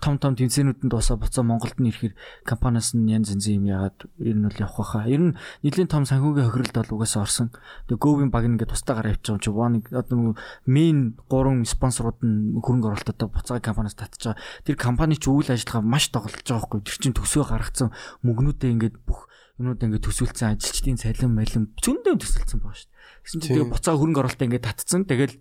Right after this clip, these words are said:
Speaker 1: хосорч байгаа байхгүй. Дахиад тэр
Speaker 2: Тийм.
Speaker 1: хэсэг дээр мөнгөхгүй болоод одоо компани яах чинь, те?
Speaker 2: Одоо тэгэл, одоо, одоо жоохон удирдлагууд нь амар юу яахгүй бол одоо, тэгээ нэг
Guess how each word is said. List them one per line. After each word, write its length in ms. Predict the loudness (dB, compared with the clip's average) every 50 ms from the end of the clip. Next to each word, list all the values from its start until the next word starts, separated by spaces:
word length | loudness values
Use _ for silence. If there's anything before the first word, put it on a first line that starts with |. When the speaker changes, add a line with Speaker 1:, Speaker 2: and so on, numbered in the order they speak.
| _ _ -10 -8
Speaker 1:
хосорч 420 | -4 -2 0 0 0 0 -2 -2
байгаа 180 | -2 -2 -2 -2 -2
байхгүй. 160 | -4 -4 -2
Дахиад 300 | 0 2 2 4 4 4 2 2 0 -4 -8 -10 -12 -6
тэр 140 | -2 0 2 2
Speaker 2:
Тийм. 80 | 4
Speaker 1:
хэсэг 160 | 2 2 2 2 0
дээр 80 | 0 2 2
мөнгөхгүй 360 | 2 0 0 -2 -2 -2 0 0
болоод 280 | 0 0 -2 -4 -6 -6 -8
одоо 240 | -6 -4 -4 -4 -4 -4 -8 -4 -2 0 0
компани 480 | 0 0 0 0 0 0 2 2 0
яах 160 | 0 -2 -2 -4 -4
чинь, 160 | -4 -2 -2
те? 80 | 0 -2 -2 -4 -8 -18 -12 -6 -2 0 0 2 2
Speaker 2:
Одоо 320 | 2 0 0 2 2 0 2
тэгэл, 400 | 2 2 2 4 4 2 2 0 0 0 0 0
одоо, 560 | 0 0 0 0 2 2 2 4 2 0 -2 -8 _ -20 -20 -20 _ _ _ _ _
одоо 320 | -6 -6 -4 -2 0 0 0
жоохон 400 | 0 0 0 2 2 2 2 0
удирдлагууд 640 | -2 -4 -8 -8 -10 -14 -8 -4 -2 -2 -2 0
нь 160 | 0 2 2 4
амар 260 | 4 2 2 0 -2 -4 -12 -20 _ _ _ _ _ _
юу 160 | -4 -2 0 0 0
яахгүй 320 | -2 -4 -8 -8 -4 -2 -2 -2
бол 100 | -2 -4 -6
одоо, 260 | -6 -4 -4 -6 -6 -6 -8 _ _ _ _ _ _ _ _ _ _ _ _ _ _ _ _ _ _ _ -2
тэгээ 120 | -2 0 0
нэг 120 | -2 -4